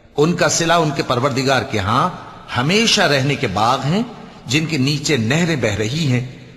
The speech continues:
हमेशा हमेशा उनमें रहेंगे। अल्लाह उनसे खुश और वो उससे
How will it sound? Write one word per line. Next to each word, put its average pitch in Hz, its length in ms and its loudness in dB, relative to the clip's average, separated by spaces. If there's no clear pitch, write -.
हमेशा 214 500 2
हमेशा 165 460 2
उनमें 147 240 2
रहेंगे। 127 400 2
अल्लाह 120 580 0
उनसे 127 320 2
खुश 190 320 -2
और 123 140 2
वो 147 220 4
उससे - 280 0